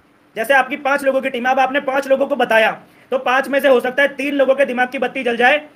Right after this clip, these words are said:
और ये तीन लोग आपकी बात को मान के, आपके pattern को फॉलो करके प-, पांच, पांच लोगों की team बना लेंगे। पांच, पांच, पांच की team बना ली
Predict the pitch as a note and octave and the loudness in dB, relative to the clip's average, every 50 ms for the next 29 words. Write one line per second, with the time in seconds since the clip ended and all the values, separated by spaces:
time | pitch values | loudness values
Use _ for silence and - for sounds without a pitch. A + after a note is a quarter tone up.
0 | _ _ _ _ - A3 B3 C4+ C4+ C4+ C4+ B3+ C#4 C4+ C4+ C#4 C#4 - A3+ A#3 | _ _ _ _ -6 -2 0 0 0 0 -4 -4 -2 2 4 4 4 4 0 -4
1 | - - C#4 A3+ B3 B3 B3 - C#4 B3 A#3 A#3 B3 B3 C#4 C4 A#3+ A3+ A#3 C4 | -6 -6 -6 -4 -4 -4 -2 -4 -4 -2 -2 -4 -4 -2 -2 -2 -2 -2 -2 -4
2 | B3+ A#3 A3 A3 B3 B3 B3 B3 C4 A#3+ A#3 A#3 A#3+ A#3+ A#3+ A3+ A3 B3+ B3+ A#3 | -2 -2 -2 -2 -4 -6 -4 -6 -6 -4 -4 -6 -4 -4 -4 -2 -2 -2 -4 -4
3 | A3 A3+ - - - G#3+ A#3+ A#3+ - B3 B3 B3 A#3+ A#3+ A3+ A#3 A#3 G#3+ B3 - | -6 -8 -10 -10 -4 -4 -4 -2 -2 -2 -4 -2 -2 -2 -2 -2 -2 -2 -4 -4
4 | A#3+ A#3+ A3+ A3 G#3 G#3 G#3 G3+ G3 F#3 D#3+ - - - _ _ _ - - - | -4 -2 -2 0 2 2 2 0 -2 -2 -4 -6 -8 -16 _ _ _ -20 -20 -20
5 | - _ G3+ A3 B3 C4+ C4+ C4+ - A3+ A#3+ B3+ B3+ B3+ A#3+ A#3+ A#3+ B3 B3+ C4 | -8 _ 0 2 2 2 2 0 -2 0 0 0 0 -2 -2 -4 -2 -4 -4 -6
6 | - B3+ B3+ A#3+ A3+ A3+ A3+ A3+ B3 A#3+ G#3 - | -4 -4 -4 -2 -2 0 0 -2 -2 -4 -6 -10